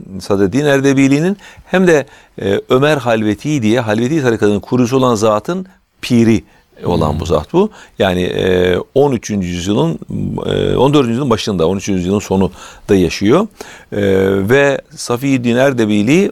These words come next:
Speaker 1: bu zatın, e, talebesi, e, ve halifesi.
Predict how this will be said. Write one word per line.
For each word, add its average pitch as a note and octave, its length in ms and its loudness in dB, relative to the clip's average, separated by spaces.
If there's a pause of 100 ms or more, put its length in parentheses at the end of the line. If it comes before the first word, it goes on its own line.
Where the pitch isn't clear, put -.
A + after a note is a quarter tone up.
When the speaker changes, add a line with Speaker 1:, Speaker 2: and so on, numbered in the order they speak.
(140)
Speaker 1:
bu D#3+ 280 0
zatın, B2 500 0 (400)
e, F#2+ 380 -4
talebesi, B2 760 0 (320)
e, G2+ 280 -8
ve B2 100 2
halifesi. F#2+ 580 -6